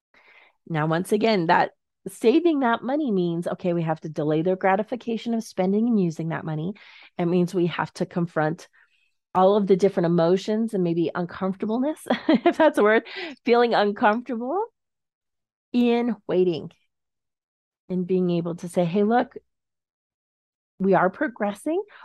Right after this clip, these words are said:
We're learning how to save. We're learning how to have this money for our future selves." And the end result of that is that future you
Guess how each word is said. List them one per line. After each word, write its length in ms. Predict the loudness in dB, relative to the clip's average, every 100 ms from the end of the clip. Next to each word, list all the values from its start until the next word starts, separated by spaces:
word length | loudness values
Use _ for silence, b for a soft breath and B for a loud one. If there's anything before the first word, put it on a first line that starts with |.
| -4
We're 140 | 0
learning 340 | 2 2 2 -2
how 180 | -6
to 180 | -6 -6
save. 480 | -6 -4 0 0 -2 B B B
We're 140 | 0 2
learning 380 | 2 2 0 -2
how 220 | -4 -6
to 160 | -6
have 240 | -6 -6 -6
this 200 | -8 -4
money 240 | -2 -2
for 220 | -4 -6
our 100 | -6
future 360 | -6 -8 -10 -12
selves." 480 | -6 -4 -4 -6 -12 B B B
And 180 | 0 2
the 160 | 2 2
end 200 | 0 0
result 480 | -2 -2 -2 -2 -6
of 140 | -2
that 300 | 0 0 -2 -6 _ _ _ _ -6
is 140 | -4
that 240 | 0 0 -2 _
future 400 | -4 -4 -4 -4
you 580 | -2 -2 -2 0 0